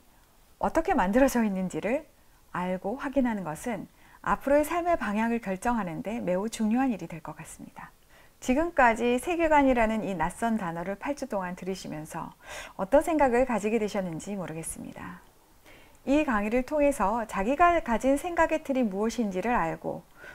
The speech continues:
또 이 세상은 어떤 세계관의 영향을 많이 받고 있으며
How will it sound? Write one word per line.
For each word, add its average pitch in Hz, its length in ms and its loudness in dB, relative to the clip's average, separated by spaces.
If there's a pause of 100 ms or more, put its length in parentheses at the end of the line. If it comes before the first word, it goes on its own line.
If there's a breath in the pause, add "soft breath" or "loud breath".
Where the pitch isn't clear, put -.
(200 loud breath)
또 226 140 4
이 294 220 2
세상은 254 580 0
어떤 311 400 0
세계관의 294 500 0
영향을 185 360 -4
많이 180 260 -6
받고 - 360 -8
있으며 160 500 -8